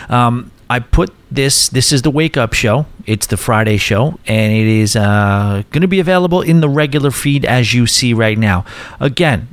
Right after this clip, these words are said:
it's, this one's mostly about cruising. We talk about some other stuff too, but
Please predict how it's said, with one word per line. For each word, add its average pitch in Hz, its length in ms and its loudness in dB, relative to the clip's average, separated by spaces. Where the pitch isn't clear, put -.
it's, - 200 -4
this 175 260 0
one's 165 200 2
mostly 160 360 2
about 151 280 0
cruising. 190 460 2
We 131 80 2
talk 131 240 -2
about 120 240 -2
some 127 160 -2
other 123 180 0
stuff 113 300 -2
too, 147 300 2
but 120 280 -2